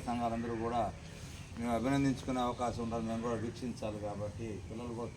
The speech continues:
తెలియాలి కాబట్టి అనేసి సెలవు ఇవ్వడం జరిగింది. దానికోసం సెలవుని ఒకరోజు ఎక్స్‌టెండ్ చేశారు, నిన్న దాకా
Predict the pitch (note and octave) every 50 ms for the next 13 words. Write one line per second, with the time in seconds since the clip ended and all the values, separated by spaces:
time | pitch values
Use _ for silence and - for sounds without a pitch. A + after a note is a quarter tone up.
0 | - - G#2 G2 A2 A2+ A2+ A2 G#2 G2+ G#2 F#2+ G2+ G#2+ G2+ G#2 G#2 G2 G2+ G2
1 | F#2 - A2+ A2 F#2+ F2+ - - - - - - - - - - A#2 A2+ A#2+ A#2+
2 | A#2 A#2 A#2 A2+ A2+ A2+ G#2+ G#2+ G#2 A2 A2+ A#2 A#2 B2 D#3 F#3 A#2 B2 B2 B2
3 | A#2+ A2+ A#2+ A2 - C3 A2+ A2+ A2+ A2 A#2 A#2 A#2 A#2+ B2 A2 F#2+ F#2 - -
4 | - - - - - - G#2+ G#2 A2 B2+ C3 B2+ B2 - - C#3+ C3 A#2 G#2 G2+
5 | F#2 - - F2+ E2 - - - - - - - - - - - - - - -
6 | - - - - A#2 A#2 A#2 A#2 A#2+ B2 A2